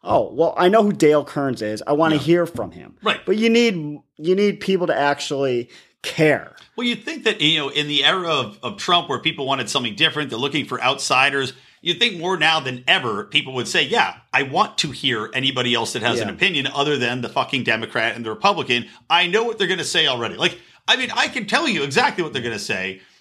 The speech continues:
Speaker 2: The Republicans probably gonna talk about coal mining since Pennsylvania, we've got coal. The Democrats gonna talk about Kavanaugh nonstop and about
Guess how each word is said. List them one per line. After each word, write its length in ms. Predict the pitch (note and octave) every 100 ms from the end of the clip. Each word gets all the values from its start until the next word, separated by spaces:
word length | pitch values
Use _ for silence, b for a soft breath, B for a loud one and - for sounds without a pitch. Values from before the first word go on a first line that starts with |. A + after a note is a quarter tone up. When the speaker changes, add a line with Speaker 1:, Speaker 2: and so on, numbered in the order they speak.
| b
Speaker 2:
The 80 | D#3
Republicans 460 | - G#3 G#3+ G3+
probably 180 | G3+ F3
gonna 120 | D#3+
talk 220 | - D#3+ D#3
about 200 | D3+ C#3
coal 220 | C#3+ C3
mining 320 | B2 B2 B2
since 160 | A#2 A2+
Pennsylvania, 460 | B2+ B2 B2 A2+
we've 120 | A2 G#2+
got 180 | G#2+ -
coal. 300 | G2 G2 B B -
The 120 | B2
Democrats 560 | A#2 F#3+ F3 E3 D3
gonna 140 | - C#3
talk 280 | C3 C#3 B2+
about 220 | B2 A2+
Kavanaugh 500 | D3 C#3+ C#3 C3+ B2+
nonstop 640 | B2 B2 G#2+ - A#2+ A2+
and 100 | A#2+
about 300 | A2+ A2 -